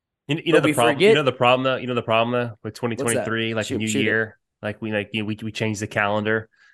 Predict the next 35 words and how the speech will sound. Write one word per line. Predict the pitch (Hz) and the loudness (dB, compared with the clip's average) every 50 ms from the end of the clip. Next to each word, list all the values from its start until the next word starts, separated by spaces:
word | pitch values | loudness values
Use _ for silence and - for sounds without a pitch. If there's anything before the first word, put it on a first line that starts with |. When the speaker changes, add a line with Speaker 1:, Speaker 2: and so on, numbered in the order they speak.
| _ _ _ _ _ _ _ _ _ _ _ - | _ _ _ _ _ _ _ _ _ _ _ -6
Speaker 1:
The | 123 123 | -4 -2
problem | - - 156 180 156 139 123 131 | 0 2 4 4 4 6 6 6
is | 156 139 135 110 | 6 6 4 4
we're | 107 127 131 | 2 0 0
st-, | - - - - - - 110 - - - - - | 0 -2 -2 -4 -4 -6 -6 -10 -12 -16 -20 -20
<laughs> | - - _ _ - | -20 -20 _ _ 0
we | 147 147 | 2 2
still | - - 196 202 151 | 4 4 4 6 6
have | 160 147 147 | 6 4 2
twenty | - - - 156 160 151 147 | -2 -2 0 0 2 0 0
twenty-two | 143 - 156 156 151 139 143 - 160 131 | -2 -2 -2 0 0 0 0 -2 -2 0
baggage | - 110 110 123 123 113 101 92 87 87 - - - - - - _ _ _ _ | 0 2 2 4 2 2 0 -2 -6 -6 -10 -12 -14 -14 -16 -20 _ _ _ _
coming | - - 156 143 123 113 120 120 | -2 0 0 0 2 2 2 2
with | 123 123 123 | 2 2 0
us | 117 107 98 - - | -2 -2 -2 -4 -6
into | 104 - 107 | -6 -6 -6
twenty | 98 - - 123 110 101 | -6 -2 0 0 0 0
twenty-three. | - - - 107 98 92 - - 101 98 92 95 - _ _ _ _ _ _ _ _ _ - | -2 -4 -2 -2 -2 -4 -4 -2 -2 -2 -2 -4 -8 _ _ _ _ _ _ _ _ _ -14
Speaker 2:
That | 151 139 | -12 -12
is | 131 | -8
very | 123 143 147 135 120 | -4 -2 -2 -2 -2
true. | - - 165 151 123 | -4 -6 -4 -2 -2
And | 160 196 196 196 | -2 -2 0 -2
that, | 202 - - | -2 -2 0
and | 190 196 202 | 2 4 4
that's | 208 208 - | 4 2 2
why | 220 202 196 180 165 | 0 0 2 2 2
I | 165 165 | 2 2
think | - 196 185 170 | 0 -2 -4 -4
I | |
said | 156 - 160 160 | -4 -4 -6 -6
this | 151 143 | -4 -4
an | 160 151 | -4 -2
episode | 156 151 147 143 - 147 139 131 | -2 -2 -2 -2 -2 0 0 0
ago. | 127 135 139 139 135 135 | 2 2 2 2 0 -2